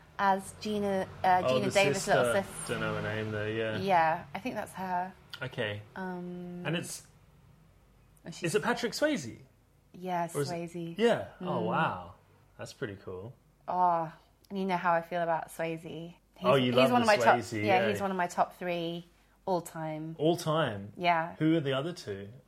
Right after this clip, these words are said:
Speaker 2: Me, obviously, and then who's the third?
Speaker 1: I can't even remember them now.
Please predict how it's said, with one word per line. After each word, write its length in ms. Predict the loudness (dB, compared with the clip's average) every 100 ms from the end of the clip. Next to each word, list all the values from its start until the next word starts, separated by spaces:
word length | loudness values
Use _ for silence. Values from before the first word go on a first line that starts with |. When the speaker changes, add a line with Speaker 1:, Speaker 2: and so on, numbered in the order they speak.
| -6
Speaker 2:
Me, 220 | -6 -6
obviously, 420 | -6 -8 -10 -8
and 120 | -8 -8
then 160 | -10
who's 280 | -8 -10 -10
the 160 | -14 -14
third? 400 | -8 -6 -4 -6 -14 -6
Speaker 1:
I 80 | -4
can't 380 | -2 2 4 4
even 160 | 2 0
remember 460 | 0 4 4 4
them 260 | 0 -2 2
now. 440 | 4 6 6 4